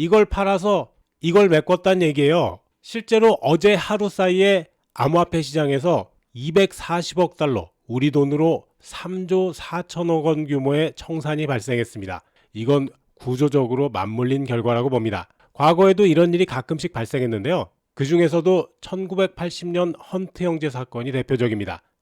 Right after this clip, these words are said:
당시 미국의 코맥스 거래소가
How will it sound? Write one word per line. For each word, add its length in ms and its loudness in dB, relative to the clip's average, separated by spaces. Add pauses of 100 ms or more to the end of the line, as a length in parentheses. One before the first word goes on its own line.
당시 640 0
미국의 500 2
코맥스 520 -2
거래소가 640 2